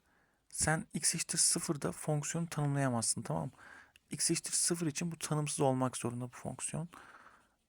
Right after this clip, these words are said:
Ee, çünkü x'in bir tanesi paydada. Bak mesela bu x eşittir sıfırı bir şey tanımlamış değil mi? Bu, bunu A şıkkını ele direkt, tamam mı? X eşittir sıfır tanımsız bırakmış. Bak, içi boş bırakmış. İçi boş, içi boş. Tamam, bir tane şık eledik en azından. Daha sonra arkadaşlar bir ve eksi bir diyor ya.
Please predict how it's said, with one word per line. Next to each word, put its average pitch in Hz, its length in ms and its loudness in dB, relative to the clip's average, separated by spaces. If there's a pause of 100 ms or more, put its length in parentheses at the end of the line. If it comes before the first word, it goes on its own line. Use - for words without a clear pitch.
(160)
Ee, 143 260 0
çünkü 190 280 -2
x'in 180 300 2
bir 175 60 -4
tanesi 135 340 2
paydada. 135 480 0 (520)
Bak 139 280 0
mesela 175 340 2
bu 165 60 0
x - 200 4
eşittir 175 180 2
sıfırı 175 400 2
bir - 40 0
şey 170 140 6
tanımlamış 143 460 2
değil 156 100 0
mi? 135 60 -2
Bu, 143 80 -4 (100)
bunu 170 300 0
A 147 160 6
şıkkını - 240 -4
ele 131 160 2
direkt, - 240 -8
tamam - 200 -2
mı? - 60 -8 (1000)
X - 180 2
eşittir 175 180 2
sıfır 170 240 2
tanımsız 156 380 0
bırakmış. - 280 0
Bak, - 160 -8
içi 165 280 2
boş 139 240 2
bırakmış. 120 340 0
İçi - 200 -2
boş, 151 140 -2
içi - 100 -2
boş. - 140 -2
Tamam, 147 220 2
bir 170 40 0
tane 156 220 2
şık - 180 2
eledik 143 280 2
en - 80 -2
azından. - 340 -2 (840)
Daha 190 160 6
sonra 196 220 4
arkadaşlar 175 540 4
bir 170 200 6
ve 170 80 10
eksi 165 260 4
bir 165 140 6
diyor 202 180 6
ya. - 180 2